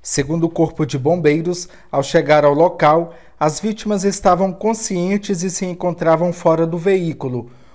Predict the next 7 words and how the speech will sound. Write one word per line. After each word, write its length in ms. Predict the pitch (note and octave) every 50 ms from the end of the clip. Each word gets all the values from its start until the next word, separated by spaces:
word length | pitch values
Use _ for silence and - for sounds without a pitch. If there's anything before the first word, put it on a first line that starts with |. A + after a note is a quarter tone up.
| - - -
Uma 180 | C3 D#3 D#3+
delas 420 | - D#3 D#3 E3 F3 F3+ F3 E3+ F#3
estava 400 | F3 F3 - F#3 E3 D#3+ F3 E3+
caída 500 | - F#3 F#3 F3 E3 F3 F#3+ F3 F3+ F#3+
próxima 460 | F#3 D#3 D3+ D#3 D#3 D#3 - D#3+ D3+
ao 120 | E3 F3
carro 480 | E3+ - - D#3 E3 F3 E3+ G3 G3